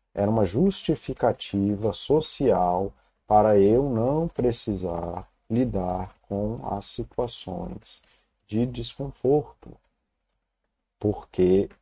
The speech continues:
eu não, porque se eu falo que eu tô trabalhando noventa horas por semana, as pessoas falam assim,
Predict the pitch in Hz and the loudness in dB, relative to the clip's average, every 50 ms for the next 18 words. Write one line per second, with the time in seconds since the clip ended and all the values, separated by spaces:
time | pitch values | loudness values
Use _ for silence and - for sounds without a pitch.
0 | _ _ - 120 123 135 131 120 113 113 123 147 185 208 214 214 _ _ _ _ | _ _ 4 6 8 8 8 8 6 4 4 6 6 4 4 0 _ _ _ _
1 | - 117 113 - - 107 92 - - - 135 165 185 - - 131 117 110 107 101 | -6 -6 -6 -2 -2 -2 -2 -2 4 6 6 6 6 4 4 4 4 4 4 0
2 | _ - 104 92 - 101 - - 101 98 98 98 98 95 95 95 98 98 98 95 | _ -2 -2 -2 -2 -6 -2 0 0 2 2 2 2 2 0 0 0 -2 -2 -2
3 | 95 90 95 92 - 95 92 90 90 - _ - - - 113 107 104 98 98 98 | -2 -2 -4 -2 0 0 0 0 -4 -8 _ -4 0 2 2 4 2 2 2 2
4 | 104 113 131 147 - 196 _ _ _ _ _ _ _ _ - 120 117 - - - | 0 0 0 -2 -4 -6 _ _ _ _ _ _ _ _ 0 0 0 2 2 0
5 | 131 113 - - 117 113 120 131 143 139 - - - - 113 110 113 123 131 127 | 2 2 0 0 0 2 2 2 2 0 -2 -6 -2 4 6 6 8 8 6 4
6 | 117 - - 95 | 2 0 -2 -4